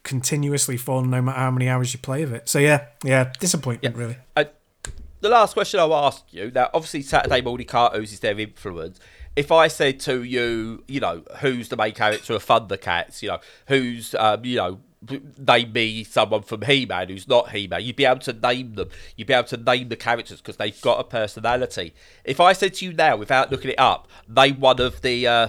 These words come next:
Speaker 2: the heroes in Mythos," could you?
Speaker 1: No, 'cause aren't they just called, like, by their class as well, like Rogue and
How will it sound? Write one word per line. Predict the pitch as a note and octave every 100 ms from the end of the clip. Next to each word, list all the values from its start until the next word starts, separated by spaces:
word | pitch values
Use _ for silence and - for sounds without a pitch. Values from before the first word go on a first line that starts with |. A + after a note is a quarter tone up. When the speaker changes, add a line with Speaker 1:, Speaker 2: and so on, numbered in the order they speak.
| -
Speaker 2:
the | B2
heroes | C3+ B2+ G#2 F#2 F#2+
in | G#2
Mythos," | G#2+ A#2 - F2 D2 -
could | - A#2+ -
you? | D3+ C#3+ _ - _ _ _ -
Speaker 1:
No, | D3+ G3+ B3+ A3+
'cause | - C#3
aren't | F3+ G#3
they | F#3 G3
just | F3 -
called, | - F3+ D#3+
like, | D#3 C3+ C3 -
by | B2+
their | A#2+ A2
class | - C#3 G3 - -
as | B2
well, | D3 C#3+ A#2+
like | A#2+
Rogue | A2+ B2+ B2+ A#2 G2 G2
and | G#2 G2+